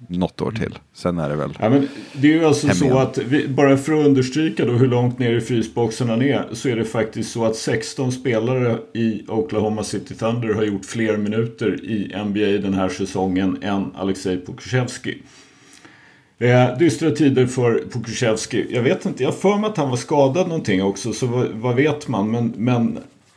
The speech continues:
Speaker 2: när han inte är skadad så får han i alla fall inte spela, så ja, it is what it is.
Speaker 1: <laughs>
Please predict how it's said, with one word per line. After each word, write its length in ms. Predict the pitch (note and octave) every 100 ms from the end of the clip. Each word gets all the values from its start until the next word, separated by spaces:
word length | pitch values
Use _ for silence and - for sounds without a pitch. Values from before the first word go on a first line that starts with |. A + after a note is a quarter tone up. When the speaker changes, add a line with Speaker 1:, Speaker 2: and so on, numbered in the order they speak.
| _
Speaker 2:
när 260 | - B2+ C#3+
han 140 | D3
inte 280 | C#3 A2+ E3
är 40 | D#3
skadad 460 | - A#2+ A2+ A2+
så 140 | C3 A#2+
får 140 | A#2
han 120 | A2
i 40 | A2
alla 120 | G#2
fall 280 | A#2 C#3+ B2+
inte 200 | F2+ F#2+
spela, 420 | - F#2 A2 A#2
så 240 | - G2 F#2 -
ja, 280 | A#2+ - -
it 100 | C3
is 200 | B2+ -
what 100 | G#2+
it 80 | A2
is. 80 | A#2
Speaker 1:
<laughs> 1300 | A#2+ A#2 A2 G#2 G2+ - - - - - F#2+ C3